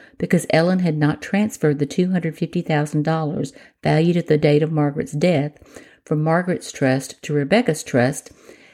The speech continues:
and had breached the various duties alleged in the complaint. In her May twenty-nine response, Ellen argued that issues of material fact remain, which included how much money had already been spent on Rebecca's behalf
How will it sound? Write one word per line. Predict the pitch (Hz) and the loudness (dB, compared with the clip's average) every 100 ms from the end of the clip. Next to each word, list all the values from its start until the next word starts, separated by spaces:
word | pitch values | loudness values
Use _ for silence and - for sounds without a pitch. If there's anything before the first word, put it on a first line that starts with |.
| _ | _
and | 170 165 | -2 0
had | 156 | 0
breached | 156 190 - - | 2 2 2 -2
the | 196 | -2
various | 160 165 175 185 - | 2 2 2 0 0
duties | 165 156 151 151 | 0 2 2 2
alleged | 143 139 139 139 | 2 2 2 -2
in | 143 | -2
the | |
complaint. | 139 147 - 185 147 - _ _ _ - - - _ _ _ _ | -2 -2 0 0 0 -6 _ _ _ -20 -20 -20 _ _ _ _
In | 185 175 | 0 2
her | 175 | 2
May | 170 170 208 | 2 2 0
twenty-nine | - 220 208 185 156 151 | 0 2 2 4 2 0
response, | 156 - - 196 147 - - - - - _ - | -2 -6 -4 0 0 -2 -6 -16 -20 -20 _ 0
Ellen | 170 196 208 | 2 4 2
argued | 165 156 147 143 | 2 2 2 2
that | 143 - | 2 2
issues | 165 - 202 - | 0 0 -2 0
of | 175 | -2
material | 170 - 160 170 | -2 -2 0 0
fact | 185 156 143 147 | 0 0 0 -2
remain, | 165 170 185 143 135 156 - _ _ _ _ - | -2 0 2 4 2 -2 -8 _ _ _ _ -4
which | 185 185 | -2 0
included | 165 - - 214 190 156 | -4 -2 2 2 2 0
how | 156 170 | 0 0
much | 185 208 190 | 0 0 2
money | 170 160 | 2 2
had | 160 143 | 2 2
already | 147 160 180 | 2 2 2
been | 196 | -2
spent | 185 - 147 151 | -2 0 0 2
on | 147 | 0
Rebecca's | 143 139 151 175 | 0 0 0 -4
behalf | - 190 175 143 139 151 | -4 -4 0 2 0 -4